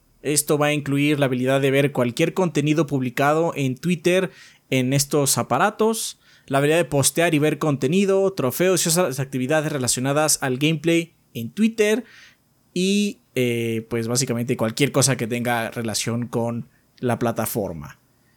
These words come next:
Esto es porque, eh, van a empezar a cobrar más por la api,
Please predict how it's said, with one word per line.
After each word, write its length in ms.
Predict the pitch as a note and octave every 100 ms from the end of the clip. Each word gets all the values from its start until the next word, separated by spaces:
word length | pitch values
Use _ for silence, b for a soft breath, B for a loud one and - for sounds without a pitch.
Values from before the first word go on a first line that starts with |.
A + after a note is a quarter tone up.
| b b b b
Esto 400 | - D3 - D3
es 120 | D3+ D3
porque, 760 | D3 B2+ C3+ B2+ B2 A#2+ A#2+
eh, 420 | C3+ B2 A#2+ A#2 A2 - - -
van 180 | D3 D#3
a 40 |
empezar 260 | D3+ D#3+ D#3
a 80 |
cobrar 300 | C#3+ B2+ C3
más 220 | C3 C3 -
por 180 | D3+
la 220 | B2+ G2+ A2
api, 320 | - B3